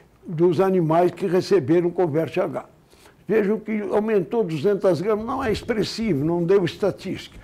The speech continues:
mas tudo, tudo comeu menos, olha aqui, dezessete quilos dia contra dezessete ponto nove, quase dezoito, e,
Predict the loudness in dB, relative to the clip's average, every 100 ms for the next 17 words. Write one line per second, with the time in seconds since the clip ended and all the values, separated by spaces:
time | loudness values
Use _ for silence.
0 | -20 -20 -4 -4 -4 -8 -20 0 2 2
1 | 4 4 4 2 -12 _ -20 _ -2 -2
2 | 0 -2 -6 -12 -20 _ -2 0 2 4
3 | 4 4 4 4 0 -2 2 4 4 2
4 | 0 -4 -2 -2 -2 0 -2 -2 -6 -20
5 | -20 -20 -20 _ -4 -2 0 -2 -2 -2
6 | -2 0 -2 -4 -14 _ 2 2 4 0
7 | 0 -2 -2 0 -2 -2 -6 -4 -4 -4
8 | -8 -8 -6 -2 -2 -2 -6 -16 -8 -6
9 | -4 -6 -6 -4 -2 -2 -4 -16 _ _
10 | _ -20 -20 _ 0 0 0